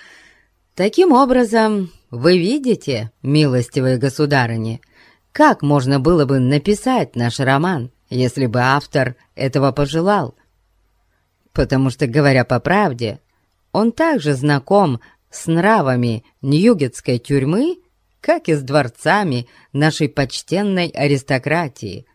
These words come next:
ибо наблюдал и то, и другое только снаружи.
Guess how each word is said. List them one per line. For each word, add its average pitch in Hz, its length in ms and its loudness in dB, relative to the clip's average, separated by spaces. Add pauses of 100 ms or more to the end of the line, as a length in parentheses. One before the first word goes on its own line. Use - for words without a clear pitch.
(720)
ибо 339 260 -2
наблюдал 226 720 2
и 151 100 4
то, 160 160 2
и 156 80 4
другое 156 800 -2 (560)
только 240 460 -2
снаружи. 139 840 -2